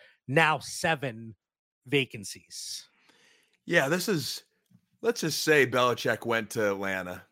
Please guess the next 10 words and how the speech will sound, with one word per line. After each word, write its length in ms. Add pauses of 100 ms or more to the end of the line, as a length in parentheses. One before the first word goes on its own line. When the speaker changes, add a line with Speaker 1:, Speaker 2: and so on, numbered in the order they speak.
(100)
Speaker 2:
based 340
on 380 (360)
recent 380
information. 680 (380)
Vrabel 400
interviewed 600
with 500
the 80
Chargers 600
today. 680